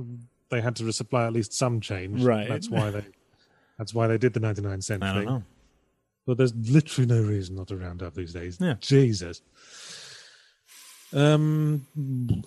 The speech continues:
Speaker 1: to say nothing of the fact that you'll get, this is a donation, so you wanna make it look bigger.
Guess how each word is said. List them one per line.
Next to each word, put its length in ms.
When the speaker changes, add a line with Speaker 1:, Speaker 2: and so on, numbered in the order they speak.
Speaker 1:
to 100
say 140
nothing 200
of 60
the 80
fact 240
that 100
you'll 140
get, 160
this 140
is 60
a 40
donation, 720
so 200
you 120
wanna 140
make 160
it 100
look 240
bigger. 440